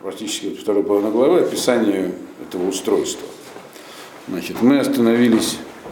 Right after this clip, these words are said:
на восьмом пасуке. «Церер маем баавав, в лоне в Каанан тахтав». То есть, э, то есть, как бы, кто, то есть, э, собирает воду в облаках, и, э,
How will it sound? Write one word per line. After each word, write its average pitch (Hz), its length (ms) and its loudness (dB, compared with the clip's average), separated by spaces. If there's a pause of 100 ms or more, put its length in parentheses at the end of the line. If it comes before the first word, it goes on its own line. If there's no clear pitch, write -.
(760)
на 101 80 0
восьмом 110 400 2
пасуке. 165 460 0 (1400)
«Церер 131 340 4
маем 110 400 4
баавав, 123 580 4 (440)
в 92 140 -2
лоне 123 340 6
в 123 140 2
Каанан 113 800 4
тахтав». - 520 -4
То 55 100 -14
есть, - 220 -12 (240)
э, - 40 -18
то - 800 -16
есть, - 100 -14
как 110 160 2
бы, 107 140 0
кто, 123 200 2
то 104 320 -2
есть, 104 240 -2
э, 98 460 0 (140)
собирает 123 520 2
воду 120 280 6
в 95 80 2
облаках, 95 720 0 (760)
и, 107 520 2 (540)
э, 92 340 -6